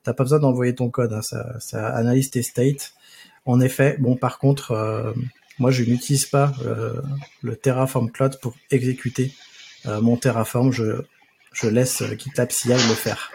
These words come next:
Je ne m'en sers que de stockage parce que, euh, à l'époque où j'avais fait ça, euh,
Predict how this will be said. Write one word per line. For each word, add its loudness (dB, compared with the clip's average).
Je 0
ne 4
m'en 6
sers 0
que 2
de 4
stockage 0
parce 4
que, 4
euh, 2
à 0
l'époque 2
où 6
j'avais 4
fait 0
ça, 2
euh, -4